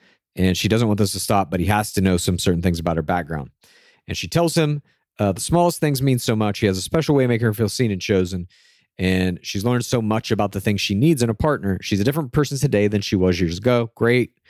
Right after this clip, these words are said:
P T C preamble here. And she says the relationship prior to being there was an emotionally abusive relationship, P T C. She didn't know what it was like to be seen as a partner or a girlfriend, produces tears to really lock that P T C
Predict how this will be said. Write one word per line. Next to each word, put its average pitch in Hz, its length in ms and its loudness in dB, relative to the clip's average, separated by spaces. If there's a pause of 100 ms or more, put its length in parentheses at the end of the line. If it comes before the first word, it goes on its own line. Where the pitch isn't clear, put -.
(280)
P 135 160 4
T 127 120 2
C 110 220 4
preamble 117 640 2
here. 110 400 4 (520)
And 98 120 2
she - 100 0
says 117 240 2
the 113 100 2
relationship 147 480 2
prior 127 420 0
to 120 140 -2
being 139 360 2
there 101 160 2
was 95 120 2
an 104 60 0
emotionally 117 520 2
abusive 98 640 0
relationship, 76 540 0
P 107 180 2
T 92 240 2
C. 73 360 -2 (500)
She - 180 0
didn't 113 240 0
know 123 160 4
what 117 160 2
it 101 40 2
was 92 160 0
like 123 260 2
to 98 100 -2
be 92 60 2
seen 117 260 2
as 92 80 4
a 90 60 0
partner 104 360 0
or 85 160 2
a 85 40 2
girlfriend, 123 520 2
produces 92 360 0
tears 120 520 2
to 104 100 2
really 95 220 6
lock 98 320 2
that 104 220 -2
P 107 120 0
T 95 160 0
C 95 380 2